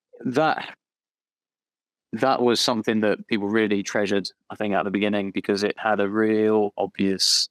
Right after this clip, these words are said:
um, goal to it. It was, oh, and it had a lot of parallels with martial arts, which, which, um,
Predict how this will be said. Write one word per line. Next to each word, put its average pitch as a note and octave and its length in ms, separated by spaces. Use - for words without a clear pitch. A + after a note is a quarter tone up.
um, F2+ 540
goal G2+ 300
to - 180
it. B1+ 160
It F2 120
was, F#2+ 340
oh, C3+ 220
and B2 160
it A2 40
had B2+ 120
a C#3+ 40
lot C3 100
of A#2 60
parallels A2+ 440
with F#2+ 120
martial G2+ 360
arts, - 340
which, - 440
which, - 320
um, G2+ 400